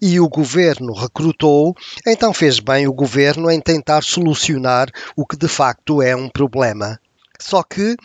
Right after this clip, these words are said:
como estamos em pré-campanha eleitoral, mesmo aquilo que está bem tem que ser criticado. Não por estar mal, mas por estarmos precisamente em pré-campanha eleitoral. Neste caso, não estiveram bem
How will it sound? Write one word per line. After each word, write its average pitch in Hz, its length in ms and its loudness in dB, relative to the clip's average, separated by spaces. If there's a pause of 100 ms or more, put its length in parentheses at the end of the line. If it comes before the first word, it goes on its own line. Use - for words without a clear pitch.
(340)
como 160 260 2
estamos 160 580 0
em 143 120 0
pré-campanha 131 640 -4
eleitoral, 156 680 0 (480)
mesmo 190 580 0
aquilo 196 380 -2
que - 80 -8
está 180 340 -2
bem 175 260 2
tem 170 240 0
que - 100 -6
ser 151 140 0
criticado. 123 800 -4 (320)
Não 147 340 0
por - 180 -10
estar 202 400 -2
mal, 220 540 0 (260)
mas 190 220 2
por - 140 -10
estarmos 147 520 -2
precisamente 143 760 0
em 139 80 2
pré-campanha 131 680 0
eleitoral. 113 640 -4 (460)
Neste 165 440 0
caso, 143 500 2 (300)
não 160 220 2
estiveram 165 680 0
bem 151 260 2